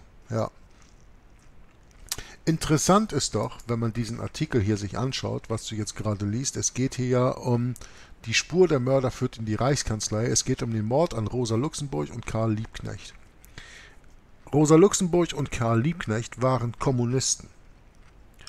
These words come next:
Und die wollten eine kommunistische Revolution in Deutschland.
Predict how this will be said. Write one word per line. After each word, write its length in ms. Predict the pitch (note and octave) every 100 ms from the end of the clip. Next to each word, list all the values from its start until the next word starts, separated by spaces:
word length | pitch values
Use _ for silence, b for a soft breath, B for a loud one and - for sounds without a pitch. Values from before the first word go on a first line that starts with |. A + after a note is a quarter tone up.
| B B B
Und 200 | A2 -
die 160 | A2+
wollten 480 | A#2 C#3 D#3+ E3+ F3+ -
eine 280 | B2 A#2 A#2+
kommunistische 800 | - A#2 A#2+ D#3 - D#3 C3
Revolution 720 | A#2+ A#2 A#2+ A#2 - A#2+ A#2 B2
in 140 | G#2+
Deutschland. 640 | B2 B2 - - - -